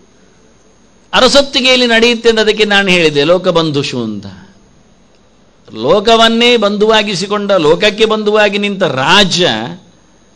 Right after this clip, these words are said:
ರಾಜ ಎಲ್ಲರಿಗೂ ರಾಜನೇ. ಹಾಗಾಗಿ ಶರ್ಮಿಷ್ಠನ್ ನೋಡಿ, ಆತ ನಾನು ಬಹಳ ಚೆನ್ನಾಗಿ ನಲುಗಿಸಿದ್ಲು, ಕೇಳಿದ್ಲು, "ಏನು ನೀನು?" ಕೇಳಿದ್ಲು. "ನಾನು ರಾಜ" ಅಂದವ. ಯಯಾತಿ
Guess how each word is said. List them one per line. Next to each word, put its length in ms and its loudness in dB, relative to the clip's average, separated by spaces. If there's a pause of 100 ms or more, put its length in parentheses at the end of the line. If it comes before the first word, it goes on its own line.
(460)
ರಾಜ 300 0
ಎಲ್ಲರಿಗೂ 560 0
ರಾಜನೇ. 540 -2
ಹಾಗಾಗಿ 540 -4
ಶರ್ಮಿಷ್ಠನ್ 500 -2
ನೋಡಿ, 320 -4 (1600)
ಆತ 200 2
ನಾನು 220 0
ಬಹಳ 220 2
ಚೆನ್ನಾಗಿ 540 0
ನಲುಗಿಸಿದ್ಲು, 680 -2
ಕೇಳಿದ್ಲು, 500 -2
"ಏನು 340 -4
ನೀನು?" 260 -6 (720)
ಕೇಳಿದ್ಲು. 480 -6 (680)
"ನಾನು 220 0
ರಾಜ" 320 0 (960)
ಅಂದವ. 420 -6 (360)
ಯಯಾತಿ 480 -2